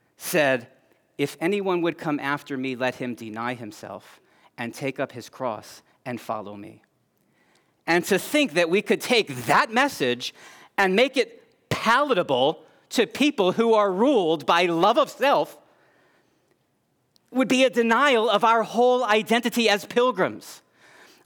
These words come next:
On our pilgrimage to glory, the Lord's people will suffer deep distress.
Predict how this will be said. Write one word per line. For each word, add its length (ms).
On 240
our 160
pilgrimage 680
to 140
glory, 560
the 180
Lord's 460
people 480
will 320
suffer 480
deep 440
distress. 760